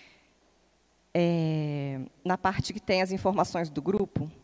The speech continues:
tem um link material de apoio. É uma pasta no Google Drive. Lá vai ter um monte de material que a gente vai falar.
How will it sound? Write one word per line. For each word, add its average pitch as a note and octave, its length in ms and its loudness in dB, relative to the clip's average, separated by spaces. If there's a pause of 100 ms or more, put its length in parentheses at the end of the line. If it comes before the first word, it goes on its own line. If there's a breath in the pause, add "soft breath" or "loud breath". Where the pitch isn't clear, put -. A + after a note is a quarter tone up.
tem G#3 180 -2
um A#3+ 60 -2
link A3 320 0
material G3+ 440 4
de A#3 80 2
apoio. F3 480 -2
É D#3 80 -2
uma F3 120 0
pasta F#3 320 0
no G#3 100 0
Google A3+ 260 4
Drive. D#3 460 -6
Lá A#3 320 2
vai G3+ 200 0
ter G3+ 320 -4
um G#3 60 2
monte A#3+ 360 -4
de C#4 80 2
material A#3 480 2
que - 80 -4
a G#3 40 0
gente G3 180 -6
vai F#3 120 -2
falar. G3 480 -4